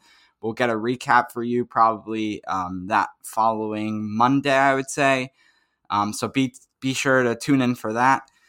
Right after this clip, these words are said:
And then go follow us on Twitter at Talking Blues Pod. While you're on Twitter, go follow the podcast that Alex and I have, New York Giants podcast, uh, The Giant Take. And if you wanna go listen to Peter's episodes, those were very much in the beginning.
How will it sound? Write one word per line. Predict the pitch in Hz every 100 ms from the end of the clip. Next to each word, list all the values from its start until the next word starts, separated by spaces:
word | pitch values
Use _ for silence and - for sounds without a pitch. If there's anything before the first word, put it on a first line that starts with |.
| _ -
And | 107 110
then | 113 113
go | 117 131
follow | 143 139 135
us | 135
on | 123
Twitter | 123 127 151
at | 101 110 95 -
Talking | 120 117 120
Blues | 113 113
Pod. | - 113 107
While | 110
you're | 107
on | 101 156 160
Twitter, | 139 110 104
go | 104 104
follow | 98 101 98 98 92
the | 98
podcast | - 101 101 - 98 -
that | -
Alex | 107 110 -
and | 104
I | 110
have, | 120 101 101 98
New | 117
York | 110
Giants | - 123 123 -
podcast, | 120 110 127 117 110 - -
uh, | - 98
The | 95
Giant | 127 120 107
Take. | - 131 127 - - _ _ -
And | 127
if | 120
you | 147
wanna | 165 190
go | 170 165
listen | 165 - 143
to |
Peter's | - 165 151 139
episodes, | 107 101 - 92 90 104
those | 117 120
were | 127 127 117 110 _ _ _ _ _
very | 107 131 147
much | 135 -
in | 127
the | 123
beginning. | 127 120 107 135